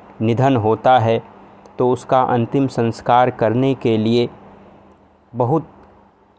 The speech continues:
सी कई क्विंटल लकड़ी की आवश्यकता होती है। क्या एक व्यक्ति के रूप में कभी हमने यह सोचा कि हम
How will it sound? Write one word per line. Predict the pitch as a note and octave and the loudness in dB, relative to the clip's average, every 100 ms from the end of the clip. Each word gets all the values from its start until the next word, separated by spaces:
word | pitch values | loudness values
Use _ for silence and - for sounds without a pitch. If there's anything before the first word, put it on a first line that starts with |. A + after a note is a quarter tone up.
| _ | _
सी | _ - C#3 A#2+ - | _ -6 -4 -2 0
कई | C#3 C#3+ - - - - _ _ | 2 0 -2 -10 -20 -20 _ _
क्विंटल | B2+ C3 D3+ C#3 | -4 0 0 0
लकड़ी | A#2+ A#2 C3 B2+ | 0 0 -2 -2
की | B2 | 0
आवश्यकता | A#2 G#2 G#2+ - A#2 - A#2+ | 2 2 0 -2 -8 0 0
होती | G#2 G#2 - A2+ | 2 -2 -2 -4
है। | G2 - - - - - - | -4 -10 -18 -20 -20 -20 -2
क्या | C3 B2 | 2 4
एक | B2 A#2+ | 2 -2
व्यक्ति | A2+ C3 - B2 | -2 -4 -4 -4
के | B2+ | 0
रूप | A#2+ B2+ A#2+ | 0 -2 -2
में | B2 A#2+ | -4 -2
कभी | A#2 A2 B2+ | -2 0 0
हमने | G#2 A2+ A#2 | 0 0 0
यह | A#2 A2+ | 0 0
सोचा | G2 - A#2 A2+ C3 C3 - - - - - | -2 -2 -2 0 0 0 -8 -20 -20 -20 -4
कि | B2 | -2
हम | G2 B2+ C3 | 2 0 0